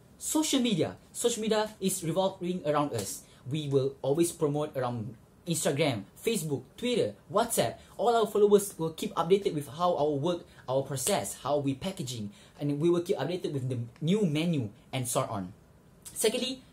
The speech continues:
customer segment. Now, over here, we provide the best ones. We have self pickup,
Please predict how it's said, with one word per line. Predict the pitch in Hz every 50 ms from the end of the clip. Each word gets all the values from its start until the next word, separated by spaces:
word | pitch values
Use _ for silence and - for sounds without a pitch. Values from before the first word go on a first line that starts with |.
| - - - -
customer | - 294 285 - 247 220 208 196
segment. | 202 - 170 - 127 120 107 95 95 - - - - - - -
Now, | 175 214 220 226 220 226 - - - - - - - - - -
over | 208 208 233
here, | 233 240 247 233 208
we | 190 196
provide | - 180 156 180 180 170 143
the | 147 120
best | 113 151 139 135 - -
ones. | 123 110 101 98 - - 131
We | 127
have | 117 131 120 120
self | - - 165 156 156 147
pickup, | - 139 135 - 151 147 143 - -